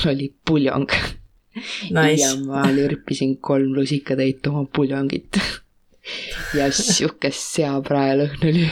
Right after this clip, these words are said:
Speaker 1: terve maja täis. Aga mul, mul oli savi kah, mul oli kõht nii täis sellest puljongist, et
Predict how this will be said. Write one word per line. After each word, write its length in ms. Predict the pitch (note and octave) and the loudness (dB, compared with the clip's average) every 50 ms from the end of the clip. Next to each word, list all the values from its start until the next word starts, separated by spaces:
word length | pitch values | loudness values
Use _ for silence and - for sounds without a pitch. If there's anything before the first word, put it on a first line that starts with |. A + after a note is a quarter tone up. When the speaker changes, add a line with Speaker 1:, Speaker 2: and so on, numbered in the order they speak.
| - - - _ | -2 -8 -14 _
Speaker 1:
terve 400 | - - F#3+ - D3+ D#3+ F3 D#3 | -2 -2 -2 0 2 0 0 0
maja 380 | D#3+ E3 D#3+ D#3+ E3 D#3+ E3 F3 - - - - | 0 -4 -6 -4 -2 -2 -2 -4 -6 -8 -8 -8
täis. 400 | - - - D#3 D#3 D#3 D#3 - - - - - - - - - - F#3 F#3 F3 E3+ E3+ - _ _ _ _ _ _ - | -8 -4 0 0 0 0 0 -4 -8 -12 -14 -14 -12 -12 -10 -10 -10 -12 -12 -14 -16 -18 -20 _ _ _ _ _ _ -6
Aga 120 | - D#3 D#3 | -4 -2 0
mul, 240 | E3+ G3 A3 A3 G3+ F3+ F3 | 2 2 2 2 2 0 -2
mul 240 | - - F3 A3 A3+ | -2 -2 0 2 2
oli 100 | G#3+ F#3 | 2 2
savi 240 | A3 A3+ G#3 G3 F3 | 2 2 2 0 0
kah, 160 | - F#3 E3 | 0 -2 -2
mul 220 | E3+ F3 E3+ D#3+ E3 | 0 -2 0 0 0
oli 160 | D3+ - D3+ | 0 -2 -2
kõht 320 | - - G3+ F#3+ - - G#3 | -2 -2 -4 -4 -4 -2 0
nii 140 | G3+ F#3+ F3+ | 0 0 0
täis 300 | - G3+ F#3+ F3 - - | 0 0 0 -2 -4 -4
sellest 260 | - E3 D#3+ - - | -4 -4 -4 -4 -14
puljongist, 540 | _ - F#3 E3+ D#3+ D3+ D#3 E3+ D#3+ - - - | _ -2 0 0 0 0 0 -4 -4 -4 -4 -6
et 300 | D3 - _ - - | -6 -6 _ -16 -20